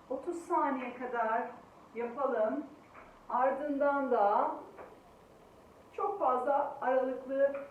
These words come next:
e, dinlenmelerimizi aralıklı olarak yapmayacağız. Hemen hızlı hızlı diğer hareketimize geçeceğiz. Yan dönüyorum.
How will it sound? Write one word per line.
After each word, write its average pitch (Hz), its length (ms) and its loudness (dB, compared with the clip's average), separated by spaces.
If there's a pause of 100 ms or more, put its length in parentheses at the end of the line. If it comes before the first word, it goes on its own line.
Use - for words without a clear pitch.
(320)
e, 226 340 -4 (480)
dinlenmelerimizi 254 1000 0
aralıklı 240 440 0
olarak 214 380 0
yapmayacağız. 180 760 -2 (440)
Hemen 277 560 -2 (140)
hızlı 262 340 -6
hızlı 233 680 -2 (360)
diğer 262 300 0
hareketimize 226 1120 -4
geçeceğiz. 220 600 -2
Yan 302 280 -2
dönüyorum. 294 680 2